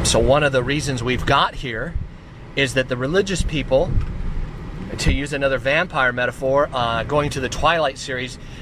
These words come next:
this family of righteous vampires moves to Forks, Forks, Washington, right? These are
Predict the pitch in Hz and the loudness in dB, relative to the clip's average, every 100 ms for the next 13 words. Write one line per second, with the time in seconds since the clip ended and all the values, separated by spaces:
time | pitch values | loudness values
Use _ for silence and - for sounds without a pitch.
0 | - 151 160 - 202 214 220 202 196 147 | -4 0 0 2 4 6 4 0 2 0
1 | 131 135 156 170 175 156 - 143 131 127 | 2 2 2 0 -4 -6 -6 -2 0 0
2 | 120 123 113 110 127 127 110 123 - 127 | 0 2 2 0 -4 -4 -2 -2 4 4
3 | 120 - - - - - - - 143 151 | 4 2 0 0 -4 -10 -14 -4 -2 -2
4 | - - 139 123 120 - - 104 - - | -4 -2 2 4 4 2 -2 -8 -10 -10
5 | 104 104 120 139 - - - - - - | -6 -2 -2 -2 -4 -4 -4 -2 0 2
6 | 165 170 147 139 | 4 6 6 4